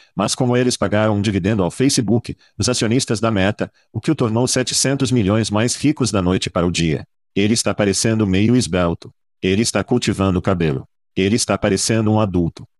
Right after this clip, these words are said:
Ele está parecendo meio atencioso.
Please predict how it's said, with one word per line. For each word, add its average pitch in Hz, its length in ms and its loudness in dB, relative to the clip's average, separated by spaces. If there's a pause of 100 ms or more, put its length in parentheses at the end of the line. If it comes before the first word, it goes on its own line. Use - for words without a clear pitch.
(180)
Ele 110 180 2
está - 180 -2
parecendo 104 540 0
meio 110 300 2
atencioso. 107 760 0